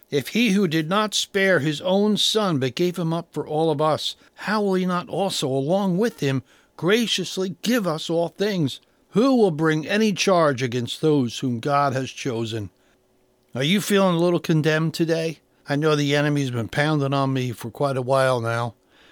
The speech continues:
and I just believe that God's got something coming, something really, really special, something that's on his heart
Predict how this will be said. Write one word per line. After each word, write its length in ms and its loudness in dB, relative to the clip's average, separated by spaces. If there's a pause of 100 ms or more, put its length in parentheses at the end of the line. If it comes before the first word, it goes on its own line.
(200)
and 80 -6
I 100 -2
just 260 -4
believe 360 -2
that 200 -6 (280)
God's 340 2
got 220 -2
something 400 -4
coming, 420 -6 (460)
something 460 -4
really, 480 0
really 480 -4 (100)
special, 640 -6
something 400 -6
that's 220 -8
on 200 -6
his 180 -10
heart 340 -4